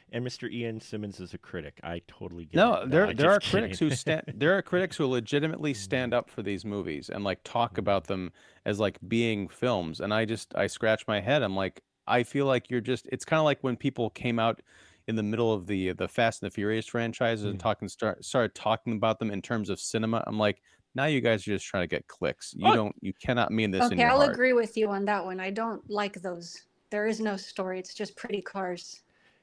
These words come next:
Speaker 1: And, and here I will be the stoic force, uh, voice in saying I love those films, but after three, um, the first three are like, "Eh, okay," and then I really get into 'em. But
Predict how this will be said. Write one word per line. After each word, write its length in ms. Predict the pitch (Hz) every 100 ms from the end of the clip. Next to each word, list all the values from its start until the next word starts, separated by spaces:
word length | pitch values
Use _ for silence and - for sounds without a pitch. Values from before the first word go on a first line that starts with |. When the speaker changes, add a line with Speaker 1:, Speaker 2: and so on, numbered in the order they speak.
| _
Speaker 1:
And, 220 | 175 175 - _
and 220 | 143 139 131
here 420 | 160 185 190 - _ _ _
I 160 | 135 160
will 160 | 170 165
be 220 | 147 160
the 240 | 147 147 131
stoic 540 | - - 165 160 170
force, 500 | - 165 185 170 - -
uh, 200 | 139 127 - - -
voice 400 | 147 185 180 -
in 400 | 147 151 139 127 _ _ _ _ _
saying 340 | - 185 165 -
I 140 | 123 135
love 480 | 127 113 123 147
those 200 | 170 180
films, 460 | - 202 208 220 - - _ -
but 220 | 254 147 -
after 280 | 156 160 165
three, 420 | - 160 131 90 _ _ _ -
um, 520 | 127 117 110 110 110
the 80 | -
first 340 | - 151 139 -
three 200 | 127 120
are 100 | 117
like, 220 | 110 101 _ -
"Eh, 260 | 285 262 240
okay," 240 | 330 214 170
and 80 | 147
then 100 | 147
I 40 |
really 220 | 139 131
get 140 | 120 117
into 180 | 117
'em. 100 | 107 - - _ _ _ _
But 340 | 277 262 127